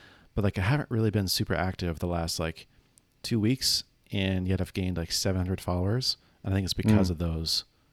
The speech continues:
Speaker 1: kind of
Speaker 2: Mm-hmm.
Speaker 1: shout outs, and that's huge. And, uh, so massive kudos to them and to Patrick, especially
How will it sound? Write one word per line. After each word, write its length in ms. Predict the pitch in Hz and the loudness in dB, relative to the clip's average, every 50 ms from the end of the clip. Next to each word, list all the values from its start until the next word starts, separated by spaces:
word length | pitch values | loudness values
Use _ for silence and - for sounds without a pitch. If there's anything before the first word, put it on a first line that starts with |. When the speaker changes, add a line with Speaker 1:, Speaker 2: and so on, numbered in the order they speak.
| _ _ _ _ _ | _ _ _ _ _
Speaker 1:
kind 200 | - 98 90 82 | -6 -6 -4 0
of 40 | 80 113 | 0 2
Speaker 2:
Mm-hmm. 60 | 110 | 2
Speaker 1:
shout 160 | 92 82 80 | 4 2 2
outs, 320 | 71 62 53 - - - - - _ _ _ _ _ _ _ _ - | 2 0 -2 -4 -4 -6 -6 -10 _ _ _ _ _ _ _ _ -6
and 100 | 87 87 | -2 -2
that's 140 | 101 - - | -2 0 2
huge. 380 | 143 143 107 78 - - - - - - | 2 2 2 0 -2 -10 -16 -14 -8 -6
And, 260 | 90 87 82 80 82 | -4 -4 -2 -2 -4
uh, 240 | 82 80 78 78 78 - _ - _ _ _ _ _ - - - - | -4 -4 -4 -6 -8 -10 _ -20 _ _ _ _ _ -20 -20 -8 -6
so 400 | - - 92 85 78 76 76 - - _ _ _ _ _ _ _ _ _ _ - | -2 0 0 0 0 -2 -6 -8 -14 _ _ _ _ _ _ _ _ _ _ -4
massive 280 | 104 95 90 - - - | -2 -2 -2 -2 -4 -4
kudos 280 | - 95 87 82 82 - | -4 -2 -2 -2 -2 -4
to 60 | 87 | -4
them 340 | 87 87 85 82 82 78 - - _ - - _ - | -4 -4 -4 -6 -6 -10 -12 -16 _ -20 -20 _ -8
and 120 | 90 85 80 | -8 -8 -4
to 40 | 82 | -4
Patrick, 520 | - 85 85 - - 82 80 - - - - - - _ _ | -4 -4 -2 -4 -4 -6 -6 -8 -12 -18 -20 -20 -20 _ _
especially 600 | - - - 90 80 - - 85 82 80 80 80 | -10 -6 -6 -4 -4 -4 -6 -6 -6 -6 -6 -8